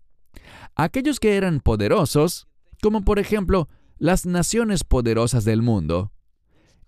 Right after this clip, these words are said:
esas coaliciones que se formarán,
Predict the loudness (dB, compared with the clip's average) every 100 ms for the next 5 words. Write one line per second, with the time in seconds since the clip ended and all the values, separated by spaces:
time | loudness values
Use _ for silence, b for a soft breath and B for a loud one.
0 | -4 -2 0 -2 0 2 2 0 0 0
1 | -2 -4 -4 -2 -2 0 0 0 -2 -2
2 | -2 -6